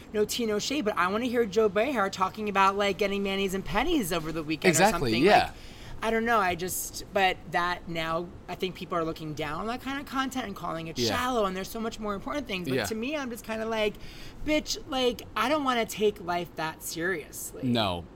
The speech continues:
Speaker 2: 'cause
Speaker 1: For
Speaker 2: if
Speaker 1: me,
Speaker 2: you
Speaker 1: I don't.
Speaker 2: do, it, it makes me so sad. <laughs> Like, I
Speaker 1: Yeah.
Speaker 2: can't, I,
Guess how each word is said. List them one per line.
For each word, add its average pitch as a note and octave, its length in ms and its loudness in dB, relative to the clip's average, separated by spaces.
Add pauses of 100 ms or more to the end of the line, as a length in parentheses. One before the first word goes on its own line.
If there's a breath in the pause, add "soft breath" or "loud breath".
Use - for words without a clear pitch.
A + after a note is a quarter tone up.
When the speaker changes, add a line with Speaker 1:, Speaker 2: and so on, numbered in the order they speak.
(120)
Speaker 2:
'cause C#3 140 2
Speaker 1:
For A3+ 80 10
Speaker 2:
if - 100 4
Speaker 1:
me, D#3 60 2
Speaker 2:
you D#3 60 8
Speaker 1:
I F#3+ 80 4
don't. F#3+ 180 8
Speaker 2:
do, B2 320 8
it, A2+ 140 4 (260)
it C#3 100 6
makes D3 280 4
me B2 140 0
so F#2 180 -2
sad. - 560 -4
<laughs> B2 80 -2
Like, C3+ 280 2
I B2 100 8
Speaker 1:
Yeah. D#4+ 140 6
Speaker 2:
can't, E3+ 460 4 (180)
I, G#2+ 540 -2